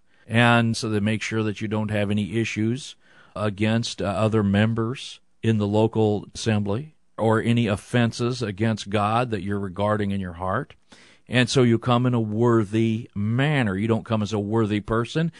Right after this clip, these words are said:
You come in a worthy manner. And the Lord Jesus Christ said, "If we don't take up our cross daily and follow after him,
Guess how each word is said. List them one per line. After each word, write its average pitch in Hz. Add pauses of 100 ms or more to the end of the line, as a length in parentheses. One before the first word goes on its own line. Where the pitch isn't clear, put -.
(180)
You 127
come 127
in 113
a 117
worthy 110
manner. 147 (540)
And 110
the 117
Lord 117
Jesus 107
Christ 113
said, 127
"If 117
we 123
don't 123
take 123
up 110
our 104
cross 104
daily 131
and 107
follow 113
after 95
him, 117